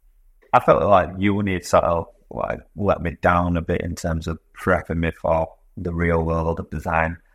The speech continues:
So my education started at that agency. Um, and with the right sort of mentorship that I had, I got me shit together on the design front and got better. But the agency I worked at,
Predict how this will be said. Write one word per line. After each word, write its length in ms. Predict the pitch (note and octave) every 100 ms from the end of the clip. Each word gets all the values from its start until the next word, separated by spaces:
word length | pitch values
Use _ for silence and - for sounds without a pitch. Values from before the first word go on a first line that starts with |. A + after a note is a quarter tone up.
| _ -
So 120 | G#2+
my 180 | A2 A2+
education 640 | F2+ - F#2+ F2 - E2+
started 560 | - - D#2+ D#2 - E2+
at 120 | C#2+
that 240 | D#2+ -
agency. 460 | E2+ E2 F2 E2+ - - _ _ _ _ _ _ _ -
Um, 440 | F2+ F2 E2 F2 - _ -
and 140 | F#2+
with 80 | F#2
the 80 | F#2
right 360 | F#2+ G2 -
sort 180 | - E2+
of 200 | E2 F2+ - -
mentorship 500 | G#2+ G#2 - - D#2
that 120 | F#2 F2
I 120 | F2
had, 180 | G2 G2 - - _ _ -
I 600 | - F#2 F#2 F#2 F#2 F#2 - - - - _ _ _ _ _ _ _
got 300 | - F#2+ - _ _ _ _ -
me 300 | E2+ G2 F#2+ -
shit 220 | - -
together 440 | - G2 F#2+ G2 -
on 140 | - F#2+
the 100 | F#2
design 340 | F#2 G2+ G2 -
front 260 | G#2+ A2+ - _ _ _ -
and 80 | F#2+
got 180 | D#2+ F2
better. 400 | G2 - - - - _ _ _ -
But 200 | A2 -
the 200 | B2 B2+
agency 340 | C3 A2+ -
I 80 | G2
worked 360 | F2 G2+ - F#2
at, 180 | D#2